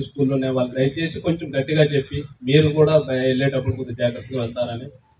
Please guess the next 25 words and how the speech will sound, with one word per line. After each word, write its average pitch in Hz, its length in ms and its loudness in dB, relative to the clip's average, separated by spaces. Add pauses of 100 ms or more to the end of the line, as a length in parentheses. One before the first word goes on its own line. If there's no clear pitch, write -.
(120)
మీ 143 180 6
గురించి 185 240 8
నేనేం 180 280 -2
అవగాహన 165 380 0
ఇప్పుడు - 200 -12
చెప్పడం 156 300 -2
లే, 131 140 2 (440)
ఈ 143 60 4 (500)
పత్రికా 151 400 -2
విలేకరుల 151 380 2
సమక్షంలో 147 500 -4
ఏం 135 160 0
చెప్పడం 135 260 -6
ఏంటంటే 131 320 -10 (500)
పది 180 220 4
మందికి 196 300 8
తెలియాలి. 135 280 4 (1200)
ఈ 156 40 0 (100)
సంవత్సరము 180 480 -6 (440)
జీరో, 160 220 4 (920)
మనకి 165 300 2 (120)
ఎటువంటి 175 340 6 (100)
యాక్సిడెంట్ 165 440 2
జరగకూడదు, 143 500 4 (680)
మనం 165 160 6